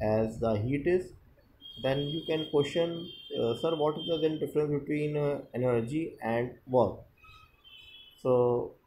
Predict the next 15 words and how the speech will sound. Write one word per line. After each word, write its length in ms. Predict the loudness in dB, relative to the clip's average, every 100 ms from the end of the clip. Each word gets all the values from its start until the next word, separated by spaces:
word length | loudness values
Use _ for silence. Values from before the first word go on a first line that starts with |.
| -8
here 180 | 0 2
it 100 | 4
is 80 | 2
written, 320 | 0 -2 -2 -6 -14 _ _ _ _ _ _
"Energy 600 | -2 4 4 4 2 -2 -4 -2
can 240 | 0 0 0
cross 280 | 0 2 0
the 80 |
boundary 380 | 0 0 0 0
of 160 | -2 -2
this 160 | -10 -12 -2
closed 280 | 0 0 -2
system 300 | -2 -2 -2
in 120 | -2
the 120 | 0